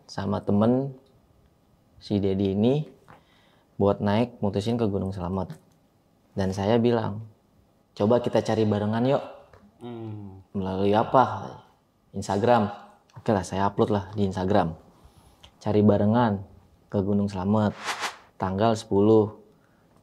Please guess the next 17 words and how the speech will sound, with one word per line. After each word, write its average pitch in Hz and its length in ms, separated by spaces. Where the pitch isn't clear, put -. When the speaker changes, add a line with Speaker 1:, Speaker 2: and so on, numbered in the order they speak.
Speaker 1:
eh, 104 320
November 104 400
dua 104 80
ribu 104 160
tujuh 95 160
belas 98 160
tuh. 87 120
Ada 147 280
nih, 165 160
Bang, 143 280
yang 113 160
nyangkut. 113 480
Satu - 480
orang 104 320
doang, 107 240
si 107 200
cewek. 92 520